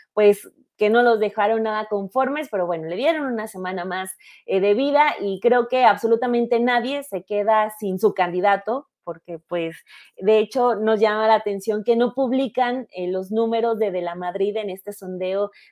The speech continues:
de reconocimiento, nada más publican los que ya mencionabas, el de Xóchitl, eh, Santiago y Beatriz Paredes. Ahora, sobre esto, eh, también, eh, resulta muy curioso,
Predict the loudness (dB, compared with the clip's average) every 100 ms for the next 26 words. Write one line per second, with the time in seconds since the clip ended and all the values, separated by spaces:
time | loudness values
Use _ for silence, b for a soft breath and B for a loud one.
0 | -6 0 2 0 0 0 -2 -4 -4 -4
1 | -4 -4 -6 -4 -4 -4 -4 -6 -6 -6
2 | -6 -4 -2 -2 -4 -6 -6 -4 -4 -6
3 | -8 -6 -6 -6 -12 -16 -8 -4 -4 -4
4 | -4 -4 -4 -6 -8 -10 -8 -2 0 4
5 | 4 2 -2 -6 -6 -4 -2 -2 -4 -8
6 | 0 4 6 4 0 _ B B B B
7 | 4 4 4 2 2 4 2 -2 -2 0
8 | 0 -2 -6 -4 -4 -4 2 4 4 0
9 | -2 -2 -2 -4 -6 -4 -2 -2 -2 -4
10 | 0 0 2